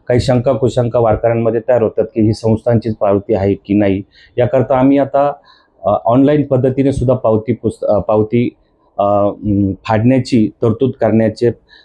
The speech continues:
आमचा विचार आहे आणि ती लवकरच आम्ही सुविधा करणार आहोत. आणि तसेच ऑनलाईन पद्धतीने जे काही दान दिलं जातं, जसं क्यूआर कोड स्कॅन असेल, PhonePe असेल, Google Pay असेल, त्या अन्वये जास्तीत जास्त दान करण्याचे आम्ही वारकऱ्यांना आवाहन करणार आहोत,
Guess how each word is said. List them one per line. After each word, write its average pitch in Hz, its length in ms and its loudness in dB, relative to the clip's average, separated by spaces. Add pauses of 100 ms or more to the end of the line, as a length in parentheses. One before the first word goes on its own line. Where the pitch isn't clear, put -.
आमचा 117 420 2
विचार 110 400 0
आहे 113 420 0
आणि 117 180 2
ती 120 200 0
लवकरच 123 400 0
आम्ही 117 180 2
सुविधा 113 320 0
करणार 113 400 0
आहोत. 131 140 -2 (380)
आणि 127 240 2
तसेच 151 380 0 (320)
ऑनलाईन 139 340 2
पद्धतीने 143 540 0
जे 160 80 0
काही 160 180 0
दान 127 200 0
दिलं 113 200 2
जातं, 107 240 0
जसं 110 280 -2
क्यूआर 120 340 2
कोड 117 220 -2
स्कॅन 110 360 -2
असेल, 101 320 0 (100)
PhonePe 110 320 0
असेल, 104 380 0 (560)
Google 117 460 2
Pay 135 80 2
असेल, 107 360 -2 (460)
त्या 151 160 2
अन्वये 170 360 2
जास्तीत 139 380 0
जास्त 151 220 0
दान 135 280 2
करण्याचे 131 400 2
आम्ही 123 220 2
वारकऱ्यांना 117 460 0
आवाहन 123 320 0
करणार 113 280 0
आहोत, 117 140 2